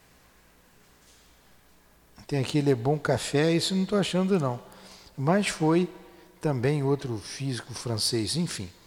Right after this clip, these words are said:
Então, depois dessas descobertas da irradiação, e dentre outros físicos que deram continuidade ao estudo do magnetismo, como fez ali o Becquerel, a ciência, depois dos trabalhos desses, desses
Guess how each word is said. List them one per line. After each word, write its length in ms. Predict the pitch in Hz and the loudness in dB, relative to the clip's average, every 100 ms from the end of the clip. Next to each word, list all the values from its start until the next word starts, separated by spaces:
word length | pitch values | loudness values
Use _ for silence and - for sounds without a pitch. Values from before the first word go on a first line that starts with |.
| - - - | -20 -20 0
Então, 160 | 208 | 4
depois 380 | 233 262 262 233 | 6 6 6 6
dessas 320 | 208 185 165 | 6 6 4
descobertas 840 | 147 - 135 107 131 156 127 - | 4 0 0 4 6 6 4 0
da 100 | 107 131 | 0 2
irradiação, 1000 | 127 127 120 107 - 107 123 147 120 104 - - - | 4 2 2 2 0 2 2 2 0 -4 -14 -20 -14
e 60 | 117 | -4
dentre 400 | 110 156 151 160 - - - | 4 4 2 -6 -10 -14 4
outros 380 | 160 190 151 - | 4 6 2 -2
físicos 580 | - 175 196 - 151 - | 0 2 4 2 -2 -4
que 100 | 147 | 0
deram 240 | 147 147 | 2 2
continuidade 720 | - 143 143 135 123 143 135 - - - | 0 -2 -2 0 2 2 0 -4 -14 0
ao 120 | 202 | 0
estudo 400 | - - 202 165 | 2 0 0 0
do 120 | 160 | 2
magnetismo, 1200 | 165 151 156 131 - - 156 185 165 110 107 104 - - - | 4 4 4 2 0 0 4 4 4 0 -4 -8 -12 -20 -14
como 200 | 110 120 | -6 -4
fez 300 | 113 139 131 | -4 -2 0
ali 160 | 123 131 | 0 0
o 60 | 107 | 0
Becquerel, 580 | 110 151 139 - 104 - - - - - - - - - - | 2 2 0 -2 -8 -12 -20 -20 -20 -20 -20 -20 -20 -14 4
a 120 | 165 | 6
ciência, 540 | - 190 196 240 - | 6 6 8 8 8
depois 380 | 202 196 165 185 | 6 6 6 4
dos 160 | 165 156 | 4 0
trabalhos 500 | 175 147 156 156 139 | 2 4 4 2 2
desses, 600 | 143 143 135 113 131 - | 0 0 0 -2 -2 -2
desses 800 | 139 135 - 127 107 - - | 0 0 0 -2 -4 -4 -4